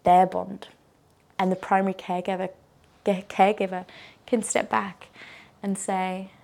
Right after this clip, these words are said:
"Okay, I've done the initial part of my giving, of my service, of my love and devotion, and now I choose to trust here,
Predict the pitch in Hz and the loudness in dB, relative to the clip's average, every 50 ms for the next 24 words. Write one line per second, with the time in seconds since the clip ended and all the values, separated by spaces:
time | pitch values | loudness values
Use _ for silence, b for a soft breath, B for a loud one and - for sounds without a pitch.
0 | _ - 190 185 - - - 180 180 202 196 - _ _ _ _ _ _ _ - | _ -18 -18 -16 -14 -10 -10 -10 -10 -10 -12 -16 _ _ _ _ _ _ _ -8
1 | - 190 180 - - 208 202 202 202 202 196 190 190 190 190 185 - - - 202 | -8 -8 -6 -2 -2 0 0 0 -2 -2 -2 -2 -2 -2 -2 -4 -6 -8 -8 -8
2 | 196 - - 190 185 185 190 190 190 - - - 190 - - 190 185 196 185 - | -8 -8 -8 -8 -6 -6 -6 -8 -10 -10 -12 -14 -14 -10 -8 -8 -8 -8 -10 -10
3 | 190 185 - 202 202 196 185 196 262 190 - - 208 190 170 - - - 202 190 | -10 -8 -8 -8 -8 -8 -10 -12 -14 -14 -12 -10 -10 -10 -8 -10 -10 -8 -6 -6
4 | 196 190 202 190 185 - - - - - 175 - 190 190 190 185 180 185 185 190 | -6 -6 -6 -8 -8 -8 -10 -10 -10 -10 -10 -8 -8 -8 -6 -6 -6 -6 -6 -6
5 | 190 185 - - - 196 185 185 202 185 - - - 196 190 - - 233 233 220 | -8 -8 -10 -12 -12 -12 -10 -10 -10 -10 -8 -8 -8 -8 -10 -12 -12 -12 -12 -12
6 | 190 - B B B B B B B B B B B B B _ - 190 185 190 | -14 -18 B B B B B B B B B B B B B _ -6 -4 -4 -2
7 | 190 185 185 190 - - 190 190 - - - 196 185 180 - - 190 - - - | -2 -4 -4 -4 -6 -6 -8 -10 -10 -8 -8 -8 -8 -8 -12 -16 -18 -18 -12 -10
8 | - 196 180 - - - - - 196 185 185 180 180 180 180 | -8 -8 -8 -10 -16 -16 -12 -8 -6 -4 -4 -6 -6 -10 -12